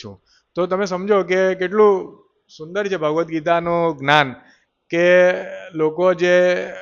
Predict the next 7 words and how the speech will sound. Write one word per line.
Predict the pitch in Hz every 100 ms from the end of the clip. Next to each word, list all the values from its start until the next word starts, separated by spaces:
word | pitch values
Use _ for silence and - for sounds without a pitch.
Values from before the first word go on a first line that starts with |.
| - -
આપણને | 143 165 170 170
આવા | 160 170
લોજિક | 156 147 165
આપે | 165 160 170
છે | 165
કે | 151 160 160 156 156 - _ _
ઇન્દ્રિયની, | 147 147 156 160 160 160 165